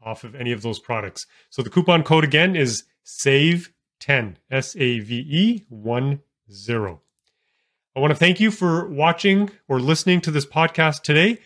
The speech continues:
For more information, take a look at our website, simply investing dot com. If you enjoyed this episode, be sure to hit the subscribe button. Uh, we have a new episode out every week.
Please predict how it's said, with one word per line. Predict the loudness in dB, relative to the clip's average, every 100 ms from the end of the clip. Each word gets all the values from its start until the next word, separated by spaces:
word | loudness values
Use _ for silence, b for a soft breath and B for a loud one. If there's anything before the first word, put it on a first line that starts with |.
| b _
For | -2
more | 2 2
information, | 0 0 2 2 2 0
take | 0 2
a | 2
look | 2
at | 2
our | 0 2
website, | 0 0 0 0 -2 _ _
simply | -20 -4 -2 -2 -2 -2 -4 -8 -12
investing | -6 -4 -4 -6 -6 -8 _ _ -16
dot | -14 -6
com. | 0 2 2 -2 _ _ _ _ -6
If | 0
you | 2
enjoyed | 4 4 4
this | 4
episode, | 2 2 2 2 2
be | 0
sure | 0 2
to | 2
hit | 0 -4
the |
subscribe | -6 -6 0 2 4
button. | 0 2 -2 -4 _ _ _ _ _ -10
Uh, | -6
we | -2 0
have | 2
a |
new | 4 2
episode | 2 2 2
out | 2 2
every | 0 2
week. | 2 0 -6